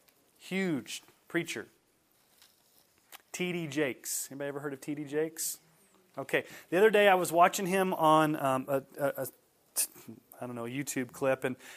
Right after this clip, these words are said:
it, it was kinda disturbing what he said. Here's what T D Jakes said. He said, "A lot of businesses go out of business because they don't understand supply and demand.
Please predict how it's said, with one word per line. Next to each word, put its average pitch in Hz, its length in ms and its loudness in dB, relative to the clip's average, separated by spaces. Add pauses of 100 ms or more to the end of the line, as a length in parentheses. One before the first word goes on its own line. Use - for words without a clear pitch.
(140)
it, - 160 -8
it 175 60 -2
was 156 100 -4
kinda 247 200 0
disturbing 165 500 0
what 139 120 0
he 135 60 -4
said. 156 380 -4 (300)
Here's 202 240 -4
what 196 280 2 (160)
T 185 140 -4
D 175 100 -4
Jakes 139 320 -4
said. 120 220 -2 (720)
He 185 140 -2
said, 165 500 6 (920)
"A 147 40 -4
lot 185 200 8
of 196 80 2
businesses 196 680 2
go 160 240 2
out 160 160 4
of 165 300 -6 (360)
business 120 640 -6 (680)
because 139 640 0
they 139 140 0
don't 147 180 2
understand 139 560 -4
supply 117 400 -6
and 120 140 -8
demand. 131 480 -10